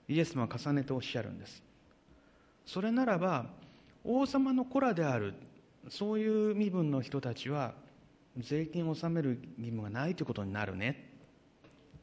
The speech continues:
そういうふうに確認をなさいます。え、二十五節から二十六節にかけて、そんなふうに述べられています。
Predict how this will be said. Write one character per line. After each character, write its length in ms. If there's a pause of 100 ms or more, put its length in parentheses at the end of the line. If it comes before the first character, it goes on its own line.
(120)
そ 140
う 20
い 40
う 20
ふ 20
う 20
に 60
確 240
認 240
を 120
な 120
さ 160
い 60
ま 120
す。 140 (580)
え、 100
二 120
十 180
五 140
節 260
か 80
ら 100
二 120
十 140
六 160
節 240
に 80
か 120
け 120
て、 320 (300)
そ 140
ん 60
な 80
ふ 100
う 60
に 200 (440)
述 140
べ 80
ら 100
れ 100
て 100
い 40
ま 120
す。 160